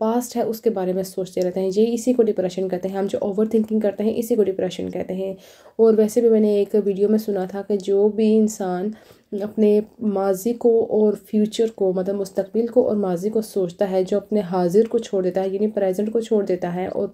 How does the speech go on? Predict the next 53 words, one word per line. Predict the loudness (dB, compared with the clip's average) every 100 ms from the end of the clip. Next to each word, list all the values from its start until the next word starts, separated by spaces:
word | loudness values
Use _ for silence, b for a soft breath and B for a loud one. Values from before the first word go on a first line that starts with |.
| _
पास्ट | -2 -2 0
के | 0
बारे | 0 0
में | 0
और | -2
फ्यूचर | -4 -6 -4
के | -2
बारे | -2 -4
में | -4
सोचता | -4 -6 -6 -6
है | -6 -4
कि |
मैं, | -2 -4 -6 B B B 0
काश | 2 4 2
मैंने | 0
ये | 2 0
का | 2 -2
चीज़ | 0 -2 0
ना | -4
की | -4 -6
होती | -4 -4 -4
कुछ | -4 -4 -2
दिन | 0
पहले, | 0 0 -2
कुछ | -4
साल | -6 -6 -4
पहले, | -2 -2 0
तो | 0
आज | 0 -2 -2
मैं | -2
इस | -2 -4
तरह | -6
होता, | -4 -4 -4 -8 -8 B B B 2
या | 6 6
अपने | 6 0
फ्यूचर | 0 0 0
को | 0
लेकर | 0 0 -2
परेशान | -2 -4 -4 -4
होता | -2 -4 -4
है, | -8
तो | -10
सब | -10 -4 -4 -2
कुछ | -8 -2
अल्लाह | -2
ताला | -2 -2 -2
पे | -4
छोड़ | -6 -4 -2
दें। | -2
अपने | -4 -2 -4
प्रेजेंट | 0 0 0 0
को | 0
जिए, | 0 -4 -2